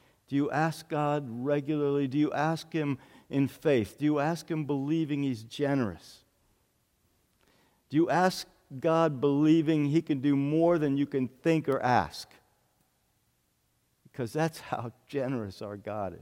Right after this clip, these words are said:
is. Now, what about when God doesn't answer our prayers? I mean, that could be a whole message. But it says in Romans eight twenty-eight, "And we know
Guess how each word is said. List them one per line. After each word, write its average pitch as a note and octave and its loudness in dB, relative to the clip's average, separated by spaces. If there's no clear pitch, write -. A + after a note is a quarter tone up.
is. - -20
Now, C#3 2
what F#3+ 6
about F#3 6
when D#3+ 0
God D#3+ 2
doesn't D3+ 2
answer C#3 0
our G#2+ 0
prayers? - -6
I A#2 -12
mean, A2+ -8
that B2+ -4
could B2+ -6
be A#2+ 0
a G#2+ 2
whole A#2 -2
message. G#2+ -4
But C#3 2
it B2+ -2
says D#3+ 2
in D#3 0
Romans D3+ 4
eight D3 2
twenty-eight, C3 2
"And C3 -4
we C#3 0
know C#3 6